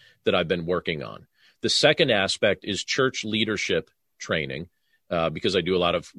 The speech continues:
coaching and, and things like that with church leaders.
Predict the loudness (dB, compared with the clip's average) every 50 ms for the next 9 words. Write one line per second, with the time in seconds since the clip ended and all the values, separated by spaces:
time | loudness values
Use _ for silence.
0 | -6 -2 0 0 0 0 0 -2 0 -2 -4 -6 -8 -8 -4 -4 -4 -2 -4 -6
1 | -2 0 0 0 0 -2 -6 -8 -8 -6 -4 -4 -4 -4 -6 -6 -4 -4 -2 -2
2 | -4 -4 -6 -6